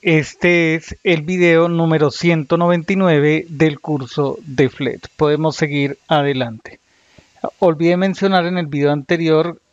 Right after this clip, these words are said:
las diferentes propiedades que tiene un objeto Shape Detector. Minimum Shape Count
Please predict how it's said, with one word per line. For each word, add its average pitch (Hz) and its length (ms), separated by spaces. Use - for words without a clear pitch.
las 156 240
diferentes 156 540
propiedades 175 640
que 175 120
tiene 160 220
un 156 120
objeto 151 500
Shape 147 520
Detector. 139 800
Minimum 190 760
Shape 165 400
Count 165 520